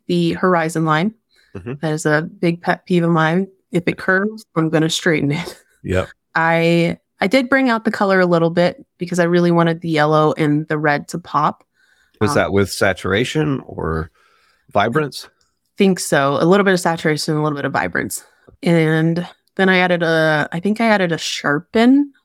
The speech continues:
Speaker 1: maybe a little bit of a sharpen,
Speaker 2: Mm-hmm.
Speaker 1: just to make sure that, you know, it pops.
Speaker 2: Get it to pop. So real simple, and you're relying on the effect in camera, which, which is what Lens Baby is all about. So.
Speaker 1: Mm-hmm.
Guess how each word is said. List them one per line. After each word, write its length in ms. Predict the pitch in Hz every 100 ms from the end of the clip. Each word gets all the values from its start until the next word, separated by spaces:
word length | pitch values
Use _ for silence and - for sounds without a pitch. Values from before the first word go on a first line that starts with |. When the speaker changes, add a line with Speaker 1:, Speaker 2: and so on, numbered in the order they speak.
| _
Speaker 1:
maybe 140 | 190 175
a 40 |
little 180 | 170 175
bit 100 | 180
of 60 | 175
a 40 |
sharpen, 420 | 175 185 180 214 214 _ _ _
Speaker 2:
Mm-hmm. 160 | 117 131
Speaker 1:
just 220 | 160 -
to 80 | 151
make 120 | 139
sure 240 | - 156 143
that, 220 | 139 -
you 80 | 180
know, 160 | 123 143 - _ _ _ _ _ _ _ -
it 140 | 220
pops. 360 | - 80 - - _ _ _ -
Speaker 2:
Get 140 | 110
it 100 | 113
to 100 | -
pop. 300 | - 85 - _ _ -
So 100 | 120
real 240 | 107 135
simple, 580 | 127 131 123 131 123 120 _ _ _ _ -
and 460 | 101 98 98 95
you're 420 | - 107 104 98 - _
relying 640 | 101 101 98 98 98 95 95
on 300 | 95 92 92 -
the 80 |
effect 420 | 92 - 104 92 -
in 200 | 101 101
camera, 480 | - 90 90 90 85
which, 420 | 90 - - - _
which 200 | 95 -
is 300 | 95 92 -
what 200 | 95 87
Lens 220 | 95 92
Baby 240 | - 95
is 120 | 98 98
all 180 | 101
about. 280 | 104 170 147 _ _
So. 320 | - - 170 - 190
Speaker 1:
Mm-hmm. 260 | 180 180